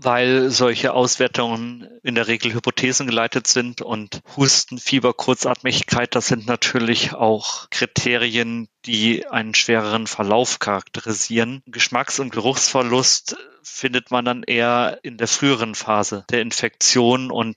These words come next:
hier ging es ja wirklich auch um stationäre Akutpatienten. Ich denke, dass man bei der Studie eben schon darauf guckt, welche Prädiktoren können dann auch die Varianz aufklären, wenn es um die Mortalität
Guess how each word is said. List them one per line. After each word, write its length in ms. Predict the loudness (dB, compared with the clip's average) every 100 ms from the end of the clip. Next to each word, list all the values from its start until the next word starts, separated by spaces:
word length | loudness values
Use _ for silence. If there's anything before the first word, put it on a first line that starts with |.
| -10
hier 300 | -2 2 2
ging 200 | 0 0
es 160 | 0 2
ja 140 | 0
wirklich 340 | 0 -2 -2
auch 200 | 2 2
um 140 | 0 -4
stationäre 760 | -8 -4 -2 0 0 2 2
Akutpatienten. 1120 | 0 0 -6 -6 -10 -4 -2 0 -2 -8 -18 -16
Ich 180 | -6 -2
denke, 500 | -2 0 2 2 2 0
dass 260 | 0 0
man 420 | 0 -2 -4 -8 -4
bei 120 | 0
der 160 | 2 2
Studie 360 | 0 0 2
eben 480 | 2 0 -2 -6 -8
schon 440 | -2 2 2 0 0
darauf 400 | 2 2 0 -2
guckt, 480 | -2 -2 -6 -10 -2
welche 340 | 0 2 2
Prädiktoren 920 | 0 -2 -4 -6 2 4 4 2 -4 -8
können 380 | -2 0 2
dann 240 | 2 0 0
auch 460 | 2 4 2 -4 -4
die 120 | -2
Varianz 520 | 2 2 2 0 0 2
aufklären, 800 | 2 2 -4 0 2 2 0 -2
wenn 140 | 0
es 180 | -2 -2
um 120 | -6
die 100 | -10
Mortalität 880 | -4 -2 -2 -2 -6 -6 -6 -6 -8